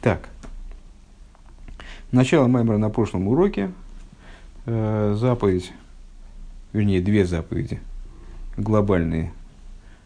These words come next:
э, которые в определённом смысле являются основой всего. Запрет ненавидеть еврея и заповедь его любить.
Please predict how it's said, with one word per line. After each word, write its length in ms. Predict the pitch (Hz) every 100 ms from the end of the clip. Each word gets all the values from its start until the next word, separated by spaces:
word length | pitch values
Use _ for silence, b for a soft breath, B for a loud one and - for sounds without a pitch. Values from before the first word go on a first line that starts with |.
| b -
э, 380 | - - - -
которые 340 | - - 92 90
в 40 |
определённом 340 | 90 101 95 87
смысле 300 | 101 90 90
являются 360 | 92 90 95
основой 380 | 95 113 101 92
всего. 540 | 87 117 160 220 202 - - - -
Запрет 560 | - 104 104 120 95 -
ненавидеть 600 | 98 101 113 196 196 175
еврея 320 | 160 151 147
и 240 | - 135
заповедь 480 | 143 127 147 117 110
его 180 | 110 139
любить. 460 | 131 113 98 -